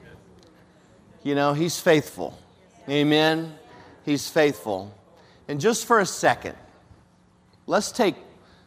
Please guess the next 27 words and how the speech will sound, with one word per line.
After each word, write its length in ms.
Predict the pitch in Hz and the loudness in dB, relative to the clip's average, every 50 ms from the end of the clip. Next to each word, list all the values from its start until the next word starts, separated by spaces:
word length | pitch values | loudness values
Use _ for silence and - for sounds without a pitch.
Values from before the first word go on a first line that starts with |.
| _ _ - | _ _ -2
let's 200 | 190 214 - - | -2 -2 0 2
take 200 | - 226 - 180 | 0 2 2 2
a 60 | 151 | 2
minute, 340 | 147 156 170 175 170 156 147 | 2 2 2 2 0 0 0
maybe 240 | 151 143 123 131 | 0 0 0 0
two 260 | 113 - - - 185 175 | -2 -4 -4 -2 -2 0
minutes. 640 | 151 127 107 95 98 - - - - - - - - _ _ _ _ _ - - - - _ _ _ _ _ | 0 0 -2 -2 -6 -8 -10 -14 -14 -14 -14 -18 -20 _ _ _ _ _ -20 -20 -20 -20 _ _ _ _ _
And 140 | 135 131 127 | -4 0 2
when 140 | 135 135 | 2 4
I 260 | 151 175 202 220 226 214 - - - - - - - - _ _ _ _ _ _ _ _ _ _ _ | 4 4 4 4 2 0 -4 -10 -20 -20 -20 -20 -20 -20 _ _ _ _ _ _ _ _ _ _ _
count 340 | - - 190 180 - - - | -2 0 0 0 0 -2 -6
three, 460 | - - 151 143 135 117 92 76 64 - - - - _ _ _ _ _ _ _ _ _ _ _ _ _ _ _ _ _ _ _ _ _ | -8 -4 -2 0 0 0 0 -4 -6 -12 -18 -20 -20 _ _ _ _ _ _ _ _ _ _ _ _ _ _ _ _ _ _ _ _ _
I 160 | - 143 185 240 | 2 4 4 4
want 360 | 262 247 233 220 202 - - | 4 4 2 2 0 -2 -4
you 120 | 196 185 | -4 -2
to 100 | 160 160 | -2 -4
start 320 | - - - 175 151 135 139 | -6 -4 -2 -2 -2 0 -2
listing 640 | 147 156 170 170 156 - - - 139 120 113 - - _ _ 147 | -2 -2 -2 -2 -4 -6 -10 -10 -10 -10 -10 -10 -14 _ _ 0
all 240 | 175 202 226 254 | 2 4 4 4
the 160 | 240 233 233 226 | 2 0 -2 -2
things 580 | - - 165 143 131 131 131 139 151 139 - - | -4 -4 -4 -4 -2 -2 -4 -6 -8 -10 -12 -8
to 140 | - 190 | -6 -6
yourself 920 | 190 196 196 196 185 - - - 180 143 117 110 107 113 113 - - - - - - _ _ _ _ - - _ | -4 -2 -2 -2 -2 -4 -4 -2 0 2 2 2 2 -2 -4 -10 -18 -20 -20 -20 -20 _ _ _ _ -20 -12 _
that 120 | - 151 151 | -6 -2 -2
you're 140 | 165 170 170 | 0 -2 -2
thankful 420 | 156 196 180 170 143 - - 104 | -2 -4 -4 -4 -6 -8 -8 -10
for. 380 | 92 - - 85 69 - - | -8 -8 -8 -8 -8 -10 -12